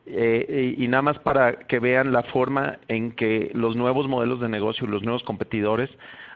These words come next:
han hecho una gran disrupción en el mercado. U-, primer ejemplo es Uber. Uber, tal vez lo habrán escuchado, eh, eh, seguro utilizado. Eh, contiene, es, no tiene ni un solo taxi, así que sus,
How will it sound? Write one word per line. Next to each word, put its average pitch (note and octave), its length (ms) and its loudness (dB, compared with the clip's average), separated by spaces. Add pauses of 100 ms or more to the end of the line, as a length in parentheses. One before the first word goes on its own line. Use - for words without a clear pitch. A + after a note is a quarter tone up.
han A#2 200 2
hecho A#2 220 0
una A2 160 -2
gran A2 200 0
disrupción G#2 480 -4
en F2+ 40 -4
el F2 80 -2
mercado. - 420 -6 (680)
U-, D3 240 -4
primer D#3+ 300 4
ejemplo E3+ 400 2
es D#3 60 -2 (120)
Uber. A2 320 2 (560)
Uber, E3 540 2 (100)
tal C3+ 160 4
vez C3+ 140 0
lo C3 100 6
habrán B2+ 240 4
escuchado, E3 640 2 (180)
eh, G2+ 720 2
eh, D#2+ 680 -6
seguro B2 360 0
utilizado. C3 800 0 (600)
Eh, G2+ 760 -8
contiene, C#3+ 640 0
es, C#3 180 2 (140)
no C#3+ 260 0
tiene D3+ 260 0
ni C#3+ 220 0
un D3 140 -2
solo C3 280 -4
taxi, A#2 360 -4
así C3+ 220 -6
que A#2+ 220 -2
sus, - 220 -10